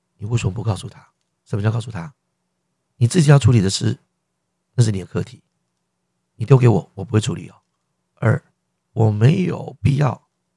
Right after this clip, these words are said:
去处理你的塞亏，合理嘛？课题分离啊。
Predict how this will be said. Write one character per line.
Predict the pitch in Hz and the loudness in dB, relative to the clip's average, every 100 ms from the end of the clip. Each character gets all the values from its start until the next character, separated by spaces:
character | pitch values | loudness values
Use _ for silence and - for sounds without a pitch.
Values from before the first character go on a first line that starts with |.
| _ _ | _ _
去 | - 151 | 0 0
处 | - - 120 | 2 0 4
理 | 123 117 _ _ _ _ _ _ _ _ _ _ _ _ | 4 2 _ _ _ _ _ _ _ _ _ _ _ _
你 | - | -12
的 | 98 | -10
塞 | - 98 | -8 -10
亏， | 101 - _ _ _ _ _ _ _ | -12 -18 _ _ _ _ _ _ _
合 | 156 | 0
理 | - | 0
嘛？ | - - _ _ _ | -2 -10 _ _ _
课 | - | -4
题 | 175 | -2
分 | 127 139 | 0 0
离 | 123 | 0
啊。 | 117 | -6